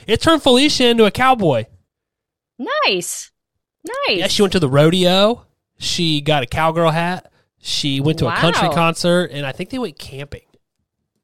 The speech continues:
Speaker 2: Love it. You
Speaker 1: Yeah.
Speaker 2: go, Felicia.
Speaker 1: Yeah, she doesn't play around, dude. She's like, when she
Speaker 2: She
Speaker 1: likes
Speaker 2: doesn't.
Speaker 1: something, she likes it.
Speaker 2: Yeah, she does.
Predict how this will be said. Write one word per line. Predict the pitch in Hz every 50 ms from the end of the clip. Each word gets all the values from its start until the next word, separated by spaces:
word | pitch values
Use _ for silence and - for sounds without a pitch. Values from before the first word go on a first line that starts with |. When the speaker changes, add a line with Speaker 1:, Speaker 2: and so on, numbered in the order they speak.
| _ _ _ _ _ -
Speaker 2:
Love | 175 175 220 294 381 466
it. | 349 220 156 110 - _ _
You | 202 247 381 -
Speaker 1:
Yeah. | 117 110
Speaker 2:
go, | - 196 254 330
Felicia. | - - 196 180 170 170 175 170 - - 170 170 196 254 254 _ -
Speaker 1:
Yeah, | 135 127 120
she | 98 - - - - 151
doesn't | 170 214 254 285 262
play | - 247 233
around, | 220 202 175 170 190 233 190 135 117
dude. | 113 104 104 110
She's | - - 135 135 143
like, | 143 139 - -
when | 135 127
she | - - - 175
Speaker 2:
She | 226
Speaker 1:
likes | 254 220 226 - 240 269
Speaker 2:
doesn't. | 196 170 147
Speaker 1:
something, | 135 - 135 127
she | 120 - - - - 160 165 180 185 196 185 - _ _ _
likes | - 107 113 127 135 - - -
it. | 95 87 - _ _ _ _ _ _ _ _ _ _ -
Speaker 2:
Yeah, | 175 170 160 143 135 147 - _
she | - - 226 233
does. | 196 208 180 143 143 - - - _